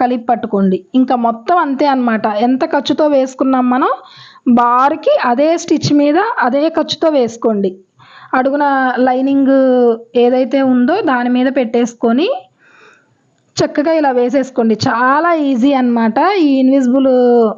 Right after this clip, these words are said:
మనకి లోడింగ్‌తో వేసుకునే షేప్ బెల్ట్ అనేది చాలా ఈజీగా వేసుకోవచ్చు. ఓకేనా? ఓవర్‌లాక్ మిషన్ లేని వాళ్ళకి ఇది చాలా యూజ్ అయ్యిద్ది. గుచ్చుకునే క్లాతులు అలాంటి వాటికైతే కంఫర్ట్‌గా ఉండదు కాబట్టి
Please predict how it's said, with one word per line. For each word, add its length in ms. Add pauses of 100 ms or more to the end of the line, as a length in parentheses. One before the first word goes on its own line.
(1400)
మనకి 240
లోడింగ్‌తో 540
వేసుకునే 560 (420)
షేప్ 320
బెల్ట్ 260
అనేది 260
చాలా 420
ఈజీగా 400
వేసుకోవచ్చు. 680
ఓకేనా? 320 (100)
ఓవర్‌లాక్ 460
మిషన్ 340
లేని 240
వాళ్ళకి 480 (580)
ఇది 160
చాలా 360
యూజ్ 280
అయ్యిద్ది. 260
గుచ్చుకునే 480
క్లాతులు 480 (120)
అలాంటి 360
వాటికైతే 640 (1200)
కంఫర్ట్‌గా 580
ఉండదు 340
కాబట్టి 520